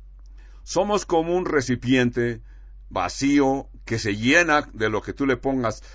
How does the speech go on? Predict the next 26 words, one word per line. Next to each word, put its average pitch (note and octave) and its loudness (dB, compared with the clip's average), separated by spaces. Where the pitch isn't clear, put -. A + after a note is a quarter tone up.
Así A2 2
ahora D3 4
que - -2
vienes C3+ 2
al A#2+ -2
Señor B2 -2
Jesucristo, B2 -4
tú C#3+ 0
eres C#3 0
un C#3+ -2
recipiente A#2+ -4
vacío F#3 -2
y D3 4
tienes G3 2
que G#3 4
permitir E3+ -2
que C#3 2
Dios C#3 0
te G2 -2
llene G2+ 2
de F#2 2
bendiciones, B2 -2
que A2+ -2
Dios D3 -2
te G#2+ -4
llene E3+ 2